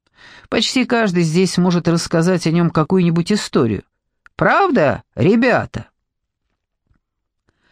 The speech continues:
Несколько завсегдатаев рассмеялись и принялись вспоминать обрывки истории,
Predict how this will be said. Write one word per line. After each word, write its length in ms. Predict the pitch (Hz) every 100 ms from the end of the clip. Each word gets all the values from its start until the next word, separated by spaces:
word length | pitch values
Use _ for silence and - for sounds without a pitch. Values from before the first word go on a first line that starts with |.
| _ _ _ _
Несколько 600 | 170 247 240 214 190 190
завсегдатаев 920 | 165 175 - 165 151 190 208 160 151
рассмеялись 840 | 156 160 - 139 165 254 277 240 254
и 120 | 262
принялись 680 | 214 214 190 180 240 - -
вспоминать 640 | - - 160 147 170 208
обрывки 420 | 135 139 135 - 123
истории, 580 | - - 226 262 262